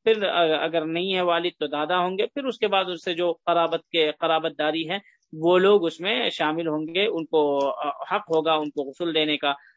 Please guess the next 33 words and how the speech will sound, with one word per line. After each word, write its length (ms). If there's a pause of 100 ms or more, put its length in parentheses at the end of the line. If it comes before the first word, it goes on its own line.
اور 200
اس 180
میت 360
کے 100
اوپر 320
نماز 320 (100)
پڑھنے 280
کا، 120
نماز 380
جنازہ 280
پڑھنے 300
کا، 100
اس 100
کو 80
دفن 260
کرنے 300
کا۔ 120 (480)
اور 120
خاتون 580
کو 140
جو 180
ہے، 140 (320)
آ، 260
غسل 380
دینے 220
کا 100
حقدار 420
وہ 180
ہوگا 240
جس 200
کو 180
اس 120
نے 160